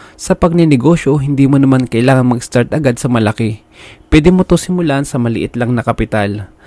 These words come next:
Ang kailangan mo lang talaga ay tamang mindset, kaalaman, strategy at dedikasyon sa iyong negosyo. Palagi mo lang iisipin na magtatagumpay ka sa mga ginagawa mo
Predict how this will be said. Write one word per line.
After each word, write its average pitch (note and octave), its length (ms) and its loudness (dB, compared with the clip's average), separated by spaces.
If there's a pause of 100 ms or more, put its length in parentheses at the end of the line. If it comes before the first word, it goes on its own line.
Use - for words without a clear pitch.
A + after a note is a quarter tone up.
(280)
Ang A2 80 -4
kailangan A2+ 480 2
mo A2+ 80 2
lang A#2 160 0
talaga C#3 400 -2
ay - 160 -6
tamang E3+ 400 0
mindset, C3 480 0 (400)
kaalaman, C3+ 640 2 (320)
strategy C3 960 0
at D#3+ 160 -2
dedikasyon E3 560 -2
sa - 160 -2
iyong E3 160 2
negosyo. A2 560 0 (640)
Palagi D3 400 4
mo D3+ 160 2
lang C#3 160 2
iisipin C#3+ 720 0
na F3 80 0
magtatagumpay D3+ 800 -2
ka B2+ 160 0
sa D#3 160 -6
mga D3 240 -2
ginagawa A#2+ 560 0
mo B2 240 -2